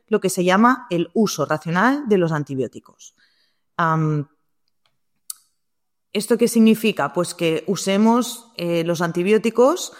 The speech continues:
de una forma prudente y solo en aquellos casos, en aquellas circunstancias y con aquellas pautas que sean necesarias, imprescindibles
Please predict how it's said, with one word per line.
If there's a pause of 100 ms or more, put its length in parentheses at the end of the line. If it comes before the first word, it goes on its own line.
(380)
de
una
forma
prudente
y
solo
en
aquellos
casos,
en
aquellas
circunstancias
y (100)
con
aquellas
pautas
que
sean
necesarias,
imprescindibles